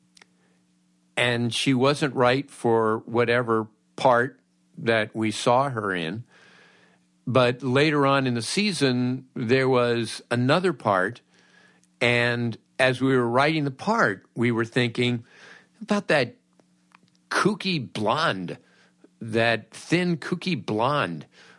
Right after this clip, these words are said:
whoever that was. And so we gave Jen Elfman, I think, her first job. Anyway, she was great. For Big Wave Dave's, we passed on William H. Macy.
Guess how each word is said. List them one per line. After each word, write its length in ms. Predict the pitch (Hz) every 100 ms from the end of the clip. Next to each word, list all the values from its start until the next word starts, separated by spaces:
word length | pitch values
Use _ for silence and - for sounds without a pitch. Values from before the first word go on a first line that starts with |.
| _ _ _ _
whoever 360 | - - 151 143
that 240 | 151 147
was. 480 | 98 85 69 - - _ - _ -
And 460 | 113 113 113 113 110 - - _ _ _
so 220 | - 117
we 200 | 113 120
gave 560 | 110 113 117 107 - _ -
Jen 220 | 120 120
Elfman, 540 | 123 123 170 113 87 80 _ _ - _ _ -
I 80 | 104
think, 260 | - 214 214
her 100 | -
first 300 | 107 95 -
job. 400 | 95 87 90 - 131
Anyway, 300 | 156 113 104
she 180 | -
was 260 | 139 120 104
great. 480 | - 117 120 76 - _ - - - - - _ _
For 180 | - 127
Big 200 | 180 175
Wave 220 | 175 151
Dave's, 540 | 175 190 170 143 123
we 140 | 135 139
passed 460 | 135 135 139 -
on 240 | 135 127 113
William 360 | 127 139 131
H. 280 | 131 131 -
Macy. 580 | 113 131 135 98 92